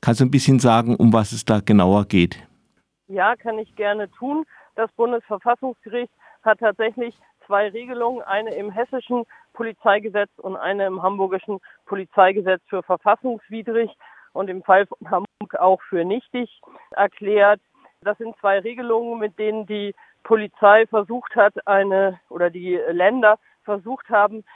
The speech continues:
Speaker 2: den Einsatz einer, ähm, Datenanalyse-Software,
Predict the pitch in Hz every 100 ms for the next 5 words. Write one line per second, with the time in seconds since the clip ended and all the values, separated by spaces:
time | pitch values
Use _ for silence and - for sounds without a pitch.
0 | _ _ 165 185 202 196 190 208 220 214
1 | 208 - - 196 202 202 190 185 180 _
2 | _ _ _ _ _ _ - 190 165 175
3 | 175 _ _ - 170 202 220 220 160 196
4 | 196 208 247 220 208 - - 196 - _
5 | 185 180 180 185 180